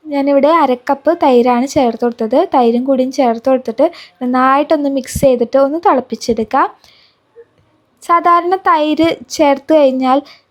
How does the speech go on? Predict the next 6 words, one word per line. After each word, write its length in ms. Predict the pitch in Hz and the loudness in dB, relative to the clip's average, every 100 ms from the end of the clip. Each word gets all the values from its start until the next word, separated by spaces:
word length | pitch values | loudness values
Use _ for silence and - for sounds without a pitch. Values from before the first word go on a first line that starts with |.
| - | -4
കറികളൊന്നും 560 | 269 269 285 302 285 277 | 0 2 2 2 0 0
തിളപ്പിക്കാൻ 520 | 277 254 247 240 269 294 | 0 -2 -4 -2 -2 0
പാടില്ല 440 | 277 254 262 285 262 262 | 2 2 2 2 2 2
എന്നാണ് 300 | 254 240 233 285 | 0 -2 -2 0
പറയാറ്. 540 | 320 233 226 220 233 247 | 0 2 0 -2 -4 -8
പക്ഷേ 320 | 240 - 254 | -10 -8 0